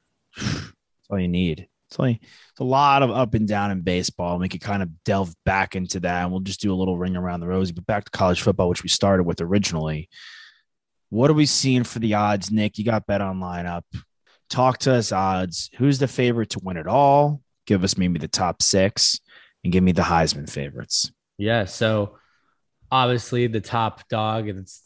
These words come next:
Speaker 2: gonna be like this every single year. It has been like this every single year since college football has you know, been going <laughs> pretty much.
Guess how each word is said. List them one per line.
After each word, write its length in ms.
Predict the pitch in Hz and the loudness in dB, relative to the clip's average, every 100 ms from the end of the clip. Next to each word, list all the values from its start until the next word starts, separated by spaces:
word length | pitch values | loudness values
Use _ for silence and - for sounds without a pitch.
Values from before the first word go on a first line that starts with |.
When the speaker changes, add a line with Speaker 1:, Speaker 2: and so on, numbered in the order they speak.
| - | -2
Speaker 2:
gonna 160 | 120 | 2
be 140 | 104 107 | 2 2
like 160 | 101 | 0
this 180 | 110 98 | 0 0
every 200 | 107 104 | 2 0
single 260 | - 101 101 | 0 0 0
year. 300 | 95 104 113 | 0 0 0
It 140 | 85 | -2
has 220 | 92 101 | -2 -2
been 100 | 98 | 0
like 140 | 98 95 | -2 -2
this 160 | 92 | -4
every 160 | 95 95 | -4 -4
single 240 | - 92 | -2 0
year 320 | 92 95 104 - _ _ _ _ _ | 0 0 -2 -4 _ _ _ _ _
since 400 | - - 120 104 | -12 -4 -4 -4
college 280 | - 117 104 - | -6 -4 -4 -8
football 380 | - 110 117 107 | -8 -2 0 0
has 300 | 101 87 - _ _ _ - | -2 -8 -16 _ _ _ -8
you 120 | 113 | -4
know, 140 | 98 | -4
been 260 | 92 101 98 | -2 -2 0
going 400 | 104 104 107 104 - | 0 2 0 -2 0
<laughs> 320 | 147 - - | 0 0 -4
pretty 280 | 143 127 113 | 0 0 0
much. 400 | 113 131 - | 0 -2 -6